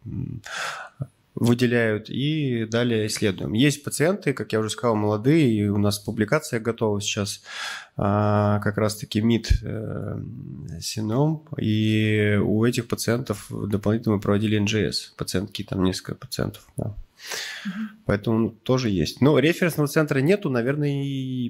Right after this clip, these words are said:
Speaker 1: пока не будет, потому что есть все те проблемы, которые озвучила Лариса Вячеславовна.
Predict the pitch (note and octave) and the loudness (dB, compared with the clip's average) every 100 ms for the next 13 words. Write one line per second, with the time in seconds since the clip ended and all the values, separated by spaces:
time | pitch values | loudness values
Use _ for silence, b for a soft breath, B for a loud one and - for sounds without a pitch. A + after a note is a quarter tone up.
0 | - B2 B2+ C#3 D#3+ D#3+ G2+ F2 - - | -2 -2 2 0 2 2 2 -2 -10 -6
1 | G2+ G#2 G2+ G#2+ A2 A2+ - - A2 A2+ | -2 -2 -4 0 0 0 -2 -2 0 0
2 | G#2+ G#2 C#3 C3 - - G2 G2+ A2 - | 0 2 2 2 0 0 0 0 -2 -2
3 | G#2 G2+ G2+ G#2 - - G#2+ G2 F#2+ | 0 0 0 -2 -2 -2 -2 -4 -10